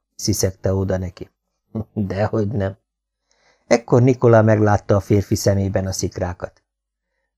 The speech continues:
Ön egy lehetetlen alak, morogta. Ezt már korábban is említetted.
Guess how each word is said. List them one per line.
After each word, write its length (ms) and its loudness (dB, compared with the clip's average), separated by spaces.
Ön 340 -10
egy 200 -8
lehetetlen 760 -8
alak, 540 -4
morogta. 640 -2
Ezt 300 -2
már 280 2
korábban 500 4
is 160 -2
említetted. 840 -4